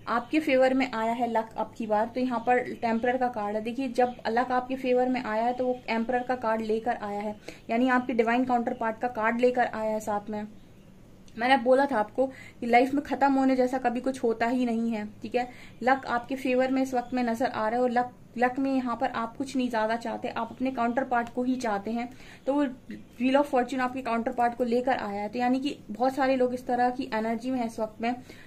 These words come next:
जो अपने counterpart को attract करने के बहुत करीब है, बहुत ज्यादा करीब है, मतलब बिल्कुल close ही हैं आप,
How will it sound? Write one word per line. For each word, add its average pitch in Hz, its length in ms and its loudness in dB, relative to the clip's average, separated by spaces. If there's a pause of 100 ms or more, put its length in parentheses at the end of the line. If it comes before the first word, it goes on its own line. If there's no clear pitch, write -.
(140)
जो 254 120 0
अपने 254 240 0
counterpart 247 600 2
को - 80 0
attract 247 380 -2
करने 247 220 0
के 269 100 -2
बहुत 247 580 2
करीब 214 360 -2
है, 214 80 0
बहुत 226 380 0
ज्यादा 220 260 2
करीब 214 300 -6
है, 220 60 -4
मतलब 247 220 -6
बिल्कुल 302 280 2
close 277 300 2
ही 294 160 2
हैं 262 100 2
आप, 208 240 -4